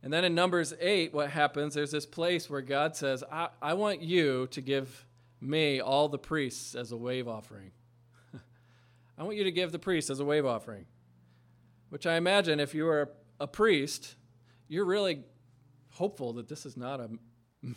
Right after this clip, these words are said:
that this is metaphorical, right? Because if, what they would do is they would, would take the animal piece, offer it up to the Lord, and then throw it on the flames. Now God says, "Do that for the priests."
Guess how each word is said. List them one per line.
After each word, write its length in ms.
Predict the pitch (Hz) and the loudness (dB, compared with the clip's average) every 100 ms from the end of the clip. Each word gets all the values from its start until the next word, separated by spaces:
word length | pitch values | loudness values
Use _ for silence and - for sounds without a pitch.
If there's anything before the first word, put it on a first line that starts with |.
| - - - | -14 -18 -14
that 140 | - - - | -14 -6 -4
this 200 | 165 151 | -2 0
is 260 | 139 120 123 - | -2 -4 -10 -8
metaphorical, 680 | 123 147 - 156 147 120 117 | -2 -2 -2 -2 -2 -4 -8
right? 300 | 117 143 - _ - - - - _ _ | -6 -6 -8 _ -20 -20 -20 -20 _ _
Because 200 | _ 139 | _ -4
if, 300 | 147 143 - _ _ - | -2 -2 -4 _ _ -4
what 160 | 151 | 0
they 100 | 170 | 4
would 120 | 175 165 | 6 6
do 180 | 185 | 8
is 120 | 175 156 | 8 6
they 120 | 151 | 6
would, 200 | 151 147 - _ _ | 4 0 -4 _ _
would 140 | 127 123 | -12 -6
take 220 | 139 139 | -4 -2
the 100 | 135 | -2
animal 260 | 131 143 151 | -2 -2 -4
piece, 500 | 160 170 175 - - _ _ - | -4 -6 -6 -16 -20 _ _ -4
offer 260 | 127 156 | -2 0
it 40 | 143 | 0
up 80 | |
to 80 | 143 | 0
the 60 | 131 | -2
Lord, 240 | 135 143 | 0 0
and 80 | 127 | 0
then 120 | 127 | -6
throw 180 | 123 127 | -6 -4
it 60 | 131 | -4
on 80 | |
the 80 | 131 | -6
flames. 540 | 135 139 120 104 - - _ _ _ _ _ _ _ _ _ _ | -8 -8 -10 -12 -18 -20 _ _ _ _ _ _ _ _ _ _
Now 140 | 117 120 | -16 -4
God 240 | 147 151 | -2 0
says, 200 | 143 123 | -4 -4
"Do 180 | 131 143 | -2 0
that 240 | 139 139 | 0 -2
for 100 | - | -6
the 100 | 127 | -12
priests." 540 | 120 175 117 - - | -8 -8 -8 -14 -20